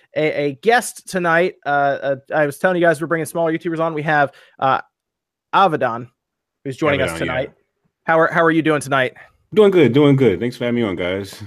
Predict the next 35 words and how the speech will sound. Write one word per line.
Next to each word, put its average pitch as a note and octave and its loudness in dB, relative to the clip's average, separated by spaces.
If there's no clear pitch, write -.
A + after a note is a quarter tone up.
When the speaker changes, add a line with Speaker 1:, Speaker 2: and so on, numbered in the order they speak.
Speaker 1:
Yes. - -12
Why G3 0
don't B3+ 0
you, C4 0
uh, C4 4
why - 2
don't C4 -4
you B3 -8
tell B3+ -2
some A#3+ -14
of - -12
the G#3+ -8
people A3+ -8
here A3 -2
about G#3 0
your F3+ -2
channel F#3 -4
and D3+ -6
what, - -10
what C#3 -10
you C3+ -8
do F3 -2
on C3 -2
it? A#2+ -8
Speaker 2:
Well, A2+ 2
I C3+ 4
do A#2 4
gaming B2 2
news A2+ 0
Monday G#2+ -2
through A2+ -8
Fridays, F#2+ -4
and F#2 -8
I F#2 -6
do F#2 -6